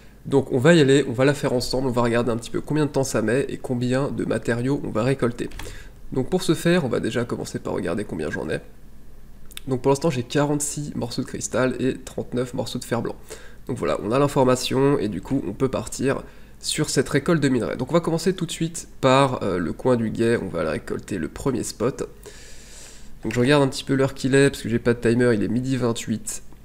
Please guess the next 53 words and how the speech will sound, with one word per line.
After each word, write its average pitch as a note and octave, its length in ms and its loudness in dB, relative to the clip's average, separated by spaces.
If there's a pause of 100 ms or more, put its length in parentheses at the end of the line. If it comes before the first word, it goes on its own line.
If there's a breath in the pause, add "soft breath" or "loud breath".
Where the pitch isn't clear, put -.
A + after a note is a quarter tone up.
à A2 140 2
l'heure, A2+ 180 2
euh, E2+ 240 2
à A#2 60 -2
l'heure A2 160 0
où G#2 100 0
je - 100 -8
tourne, A#2 300 -2 (220)
et C3 80 4
on - 20 2
va A#2 100 2
regarder A#2+ 280 4
à B2+ 80 4
quelle C3+ 160 4
heure E3 80 4
je D3+ 100 0
finis. C#3 320 0 (1400)
Très C#3+ 160 2
bien. B2 140 0 (840 loud breath)
Donc D3+ 80 0
voilà, C3 140 8
le D3+ 100 8
premier F#3 240 8
spot F3+ 280 2
coin E3+ 200 4
du D3+ 140 -4
guet, D3 260 6
donc, A2+ 260 -4
euh, A2 120 2
c'est, C3+ 280 0
euh, G2+ 480 4
vous, A#2+ 120 -8 (160)
vous B2+ 220 0
allez C#3+ 120 6
vous C#3 140 0
T B2+ 160 0
P D3 100 0
ici C3 480 0
et C3 40 2
vous A2+ 180 -2
allez G2+ 100 0
faire - 300 -4
un, D2+ 200 -4
un G2+ 60 -6
petit B2 200 -8
cent A#2 180 -4
quatre-vingts A2+ 500 -4
pour F2 240 -6
aller F2+ 80 -4
chercher - 320 -6
le D2+ 80 -4
premier F#2 300 -6
spot - 380 -6